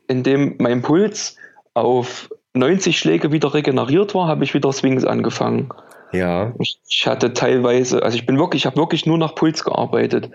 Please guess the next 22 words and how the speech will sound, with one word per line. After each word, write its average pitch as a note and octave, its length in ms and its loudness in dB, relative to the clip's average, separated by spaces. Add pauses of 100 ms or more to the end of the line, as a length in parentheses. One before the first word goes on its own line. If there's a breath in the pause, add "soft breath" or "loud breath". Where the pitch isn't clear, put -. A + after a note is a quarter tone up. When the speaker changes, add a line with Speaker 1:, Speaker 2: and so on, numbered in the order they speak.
(280 loud breath)
Speaker 1:
was A#2 180 -2
halt A#2+ 120 2
dazu B2+ 220 0
geführt B2+ 280 2
hat, - 140 0
dass B2 100 2
ich B2 140 0
so C3 180 2
in A#2+ 140 2
der A2+ 260 0
Regel F#3+ 680 2
nach C3 180 -2
vierzig D#3 340 -2
Minuten C#3+ 440 2
mit C3 140 2
allen C3 220 4
Swings, B2+ 460 0
mit A#2+ 180 0
hundert C3+ 260 2
Swings A#2+ 300 0
durch C3+ 300 2
war. B3+ 320 -2